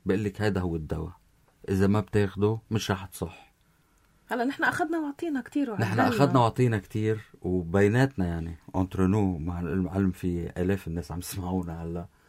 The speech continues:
Speaker 1: صندوق النقد الدولي ملبك بالأزمة اللبنانية، حتى لو ما اعترف بهالشي. نحن الأزمة الأولى اللي بيواجهها صندوق النقد الدولي بالعالم
Speaker 2: مستعصي هالقد.
Speaker 1: مست-، لهالدرجة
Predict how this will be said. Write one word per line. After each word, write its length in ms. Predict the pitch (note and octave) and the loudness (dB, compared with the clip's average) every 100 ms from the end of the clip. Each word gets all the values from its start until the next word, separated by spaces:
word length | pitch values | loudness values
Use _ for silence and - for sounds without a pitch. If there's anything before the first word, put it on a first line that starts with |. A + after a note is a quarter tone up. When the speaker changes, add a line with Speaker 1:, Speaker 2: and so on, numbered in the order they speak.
| _ _ - - | _ _ -20 -4
Speaker 1:
صندوق 400 | A#2+ A2 C3+ D3 | 2 4 6 8
النقد 360 | A#2 B2+ A#2 | 6 4 2
الدولي 360 | G2 F#2 A2+ G#2+ | 0 0 2 2
ملبك 600 | G2 G2 G#2 G2 G#2 - | 2 2 0 0 -4 -2
بالأزمة 500 | F2 - G2 F#2 F#2 | -4 -2 -4 -2 -2
اللبنانية، 640 | E2+ F2 E2+ E2 D#2+ D#2+ F#2+ _ _ _ _ | 0 -2 -2 -4 -4 -8 -14 _ _ _ _
حتى 340 | C3 C3 B2+ | -2 0 2
لو 120 | A2+ | 2
ما 120 | G#2+ G#2+ | 2 2
اعترف 340 | G#2+ F#2 E2+ | 0 -2 -2
بهالشي. 420 | F2 - - D#2+ - _ _ _ - | -6 -8 -10 -12 -12 _ _ _ 0
نحن 300 | B2 A2 A#2 | 0 2 2
الأزمة 920 | A#2 - G2+ - A#2 G2 F#2+ G2 G2 - _ _ _ _ - | 0 0 -2 0 -2 2 4 4 2 -4 _ _ _ _ 0
الأولى 540 | G#2 A#2+ C#3 A2 F2 - | 2 6 6 6 2 0
اللي 140 | F2 F2+ | 0 2
بيواجهها 440 | F#2 F#2+ G#2 F#2+ | 4 4 2 -2
صندوق 360 | F#2 F2+ F#2+ E2+ | -2 -2 0 0
النقد 300 | F#2 D#2+ D#2+ | 0 -2 -4
الدولي 360 | D#2+ F2 D#2 | -2 0 0
بالعالم 680 | D2+ G3 F2+ G3+ G3+ G3 G3+ | 2 4 4 6 6 8 6
Speaker 2:
مستعصي 580 | G#3 E3 E3 - C3+ C#3 | 6 4 2 -6 -6 -4
هالقد. 180 | C#3 G2+ | 0 2
Speaker 1:
مست-، 320 | C3+ B2+ F#2 | 0 -2 0
لهالدرجة 800 | G2 G#2 F2+ G2 G2+ F#2 G2 G2 | 0 2 2 2 2 2 0 0